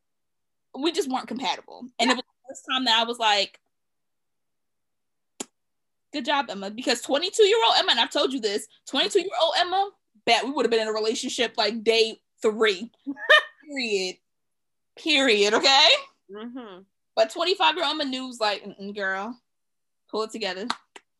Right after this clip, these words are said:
Speaker 2: I feel. And I think there's, there's sort of that, like, dance of, like, this, it's, like, almost like, "Should I settle?" It's like, "Sh-,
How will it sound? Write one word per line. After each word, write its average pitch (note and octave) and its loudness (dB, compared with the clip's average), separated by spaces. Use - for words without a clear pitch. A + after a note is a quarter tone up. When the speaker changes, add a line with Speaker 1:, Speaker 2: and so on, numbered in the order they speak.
Speaker 2:
I B3 -20
feel. - -14
And D#4+ -2
I F4+ -2
think F4+ -8
there's, E4 -10
there's A#3 -6
sort A3+ -10
of G#3 -12
that, F#3+ -4
like, D#3 -6
dance F#3+ -6
of, F#3+ -12
like, D3 -8
this, G3 -8
it's, F#3+ -14
like, C4+ -2
almost E4 -2
like, E4 -4
"Should A4 -6
I B4 2
settle?" G#4 -2
It's - -16
like, C4+ -6
"Sh-, - -20